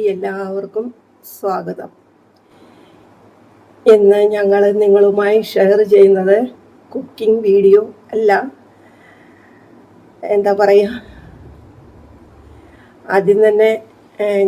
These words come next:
ഞങ്ങളെ ഇത്രയും, ഏ,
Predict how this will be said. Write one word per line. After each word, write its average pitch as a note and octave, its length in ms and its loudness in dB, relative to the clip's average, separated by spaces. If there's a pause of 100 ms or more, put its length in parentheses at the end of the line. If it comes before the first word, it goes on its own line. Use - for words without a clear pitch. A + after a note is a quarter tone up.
(100)
ഞങ്ങളെ G3 420 -2 (1500)
ഇത്രയും, G#3 800 4 (1800)
ഏ, G3 40 -6